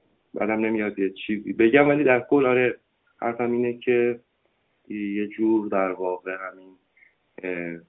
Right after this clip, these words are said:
کودتای سیاه، انقلاب سفید که الان صفت سفید هم با توجه به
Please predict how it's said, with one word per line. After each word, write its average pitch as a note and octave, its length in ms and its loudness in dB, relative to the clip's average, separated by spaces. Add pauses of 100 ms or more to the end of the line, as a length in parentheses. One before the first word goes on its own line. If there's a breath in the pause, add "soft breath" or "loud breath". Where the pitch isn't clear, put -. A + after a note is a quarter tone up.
(760)
کودتای G2 520 0 (120)
سیاه، F#2 340 0
انقلاب F2+ 440 -4
سفید B2+ 760 -4
که G#2 60 -6
الان F#2+ 340 -6 (280)
صفت F#2+ 300 -4
سفید G2 420 -6
هم F#2+ 140 -2
با F2+ 100 -6
توجه F2+ 360 -8
به - 60 -8